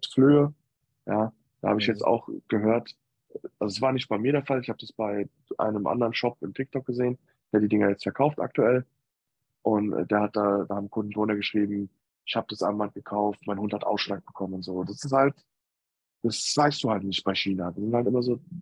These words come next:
Speaker 1: mit Vorsicht zu genießen, sag ich mal. Aber grundsätzlich sind die zwei Nischen sehr, sehr gut. Schmucknische ist auch sehr, sehr gut, aber viel zu groß. Da kommst du mit deinen zehn Euro Adspend nicht weit. Das
Speaker 2: Ja.
Speaker 1: zu Anfang.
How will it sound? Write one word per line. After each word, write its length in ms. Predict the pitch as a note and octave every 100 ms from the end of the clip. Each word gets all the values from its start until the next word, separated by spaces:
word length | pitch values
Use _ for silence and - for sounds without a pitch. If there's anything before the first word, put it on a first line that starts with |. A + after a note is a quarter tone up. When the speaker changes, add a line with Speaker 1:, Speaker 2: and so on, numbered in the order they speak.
| -
Speaker 1:
mit 320 | C3 - C3+
Vorsicht 320 | - C3+ A#2 -
zu 80 | C3+
genießen, 460 | C3+ D#3 E3 E3 - _ _ _ _
sag 180 | B2+ C3+
ich 100 | C#3+
mal. 220 | C#3+ C#3 -
Aber 220 | G#2+ A2+
grundsätzlich 460 | - C3 B2+ B2+ -
sind 100 | A2
die 120 | A#2
zwei 180 | A#2+ A2
Nischen 320 | A2+ A2 G2+
sehr, 140 | G2+
sehr 100 | G2
gut. 240 | C3+ F3+ - _ _
Schmucknische 840 | - B2 D#3 F#3 F#3 F3+ - F3 F3 _
ist 260 | - - -
auch 240 | - E3+ -
sehr, 300 | - C2 F#2
sehr 160 | E2+ -
gut, 340 | A2+ D#3 - _ -
aber 600 | C3+ D3 C#3+ C#3 C3+ - _ _ _ _ _ - -
viel 340 | F#3+ D#3+ B2
zu 160 | - G#2
groß. 400 | - G2 E2 -
Da 100 | A2+
kommst 300 | - C#3+ C#3+
du 40 |
mit 140 | C3+ B2+
deinen 180 | B2+ B2+
zehn 180 | C#3 A#2
Euro 400 | B2 C3 B2+ -
Adspend 360 | - - B2+
nicht 140 | A2 F#2+
weit. 240 | D2 - _ _ _ _ _ _ _ _ -
Das 160 | G#2+
Speaker 2:
Ja. 40 | A2
Speaker 1:
zu 120 | G#2+
Anfang. 380 | - - -